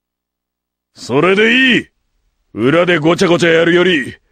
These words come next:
戦場で切り合うのが男ってもんだ。魔王め、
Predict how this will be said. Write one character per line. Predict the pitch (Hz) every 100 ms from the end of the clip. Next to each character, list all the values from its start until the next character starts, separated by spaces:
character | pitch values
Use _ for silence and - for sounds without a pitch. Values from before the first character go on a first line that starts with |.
| _ _
戦 | 95 120 113 - 151
場 | 160
で | 151
切 | - 151
り | 160 175
合 | 180
う | 170
の | 170
が | 165
男 | 151 156 185 170
っ | 180
て | -
も | 170 185
ん |
だ。 | 190 170 101 64 _ _ _ _ _ _ _ _ _ _ _ _ _ _ _ _ _
魔 | - 87 98 104 107
王 | 113 120 120
め、 | 101 80 71